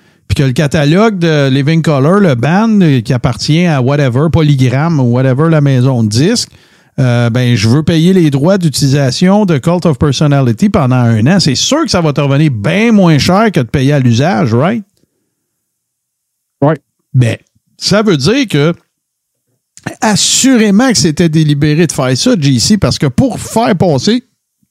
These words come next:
Speaker 1: ce segment-là, il a fallu, il a fallu que la I, elle paye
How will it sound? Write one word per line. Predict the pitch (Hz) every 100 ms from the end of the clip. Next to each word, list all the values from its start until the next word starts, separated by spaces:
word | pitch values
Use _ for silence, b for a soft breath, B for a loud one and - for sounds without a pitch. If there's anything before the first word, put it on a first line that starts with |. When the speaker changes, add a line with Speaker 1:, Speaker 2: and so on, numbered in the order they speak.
| _
Speaker 1:
ce | - 175
segment-là, | - 160 156 135 117 120 247 202 _ _ _ _ _ _ _ _ _ _ _
il | 92
a |
fallu, | - 131 160 285
il | 139
a |
fallu | 113 135 208
que | 208
la | 143
I, | 120 294
elle | -
paye | - 135 190 175